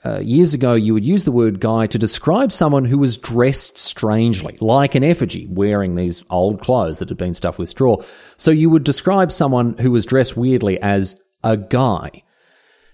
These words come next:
And then, as the years continued, its meaning changed again. It lost this association of strange clothing and just came to mean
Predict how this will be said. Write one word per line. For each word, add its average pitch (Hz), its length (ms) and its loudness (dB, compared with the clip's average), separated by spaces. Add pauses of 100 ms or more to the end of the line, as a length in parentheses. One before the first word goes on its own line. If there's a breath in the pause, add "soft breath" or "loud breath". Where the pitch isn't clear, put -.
And 160 160 4
then, 226 500 0 (240)
as 127 200 2
the 113 80 -2
years 107 220 0
continued, 104 680 -2 (460)
its 139 200 -2
meaning 147 380 2
changed 120 420 0
again. 117 440 0
It 101 160 -2
lost 135 500 2
this 127 160 0
association 107 840 0
of 87 100 -4
strange 101 500 -2
clothing 139 560 0
and 131 260 2
just 170 460 -2
came 147 320 0
to 120 160 -2
mean 110 640 0